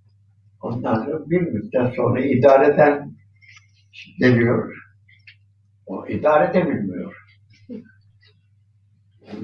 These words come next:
"Yok," diyor, "böyle bir şey yok," diyor şeyde.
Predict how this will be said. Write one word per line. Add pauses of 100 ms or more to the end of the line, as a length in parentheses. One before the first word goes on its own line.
(240)
"Yok,"
diyor, (240)
"böyle
bir
şey
yok,"
diyor
şeyde.